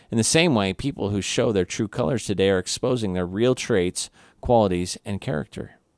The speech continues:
Sick as a dog. You ever hear this phrase? I've, I've said this many times. "I'm as sick as a dog."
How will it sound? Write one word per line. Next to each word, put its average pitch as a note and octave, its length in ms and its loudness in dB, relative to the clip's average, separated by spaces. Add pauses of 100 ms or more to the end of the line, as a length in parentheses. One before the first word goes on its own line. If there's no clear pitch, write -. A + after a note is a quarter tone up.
(840)
Sick - 400 2
as D#3 160 6
a E3 60 4
dog. A#2+ 400 8
You G#2+ 80 4
ever G#2 380 4 (120)
hear A2 260 0
this G#2 200 2
phrase? G#2 360 2
I've, F#2+ 300 -2
I've G#2+ 180 2
said A2 340 2
this F2 280 -4
many G2+ 400 0
times. F2+ 380 -2
"I'm F#2+ 140 0
as D2+ 120 -6
sick - 300 -2
as A2 140 0
a G#2+ 60 2
dog." F#2 360 4